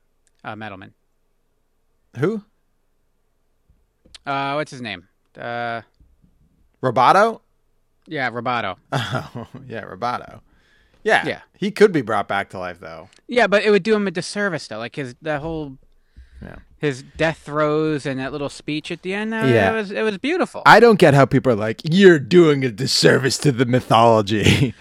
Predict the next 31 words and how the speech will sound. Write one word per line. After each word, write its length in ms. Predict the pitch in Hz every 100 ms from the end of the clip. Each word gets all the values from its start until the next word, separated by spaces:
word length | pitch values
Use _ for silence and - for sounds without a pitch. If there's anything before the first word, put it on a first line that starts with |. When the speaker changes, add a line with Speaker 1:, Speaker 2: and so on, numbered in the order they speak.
| -
Speaker 2:
<laughs> 140 | -
This 160 | - 175
Speaker 1:
No, 80 | 190
Speaker 2:
is 40 |
a 40 | 247
Speaker 1:
no, 60 |
no. 60 | 240
Speaker 2:
mythology. 340 | - 165 160 160
Speaker 1:
There's 180 | 190 160
no, 240 | 160 208 - _ - - - - - _ _ _
look, 340 | 165 143 - _ _
I, 180 | 160 165 -
I 140 | 170
love, 480 | 170 156 160 131 127 _ _
I, 280 | 143 143 151
I 40 |
love 260 | 156 175 151
He-Man 420 | 175 170 151 135
more 240 | 139 147
now 280 | 135 139 143
than 160 | 135 135
I 120 | 131
did 320 | 127 127 113
back 260 | 127 120 -
then, 260 | 120 123
'cause, 400 | - 127 110 - -
I 80 | 151
don't 140 | 131
know, 180 | 120 135
I 80 | -
just 280 | 120 135